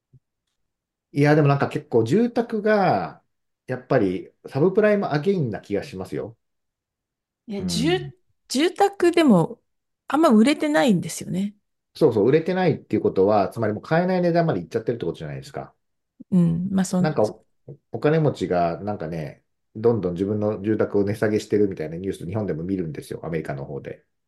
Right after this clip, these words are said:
Speaker 2: ああ。
Speaker 1: だから、多分もう買えなくなってきてて、こう、ピークが過ぎて始めてるっていうことは、住宅価格が下がり始めるんでしょうね。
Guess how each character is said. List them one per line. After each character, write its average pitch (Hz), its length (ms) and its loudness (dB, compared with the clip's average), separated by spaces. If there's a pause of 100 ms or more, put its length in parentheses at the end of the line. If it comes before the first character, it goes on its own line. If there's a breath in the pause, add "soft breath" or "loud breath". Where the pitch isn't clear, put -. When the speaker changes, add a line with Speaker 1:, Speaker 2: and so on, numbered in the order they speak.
(160)
Speaker 2:
あ 160 360 -4
あ。 - 20 -20 (1000)
Speaker 1:
だ - 40 -20
か 78 140 -6
ら、 76 240 -4
多 - 160 -8
分 80 300 -6
も 90 200 -2
う - 40 -16
買 120 280 6
え 123 60 6
な 123 160 -2
く 120 100 -4
な 120 100 -2
っ - 120 -8
て 90 120 -6
き - 100 -20
て 82 120 -4
て、 80 140 -4
こ 80 260 -6
う、 - 140 -18
ピ 131 120 0
ー 120 60 -4
ク 127 100 2
が 117 40 -4
過 139 140 -2
ぎ 101 120 -2
て - 80 -12
始 107 200 -2
め 104 120 0
て 82 120 -6
る 76 180 -8 (120)
っ - 20 -20
て 82 80 -6
い 80 40 -2
う 78 60 -6
こ 85 100 -2
と 82 100 -2
は、 107 280 2
住 110 120 -6
宅 123 140 0
価 123 80 -4
格 87 140 -4
が - 60 -14
下 - 100 -10
が 113 80 2
り 113 60 4
始 120 140 -4
め 117 100 0
る 90 60 -2
ん 76 200 -10
で 69 100 -12
し - 120 -12
ょ 67 120 -8
う 73 40 -14
ね。 156 240 -8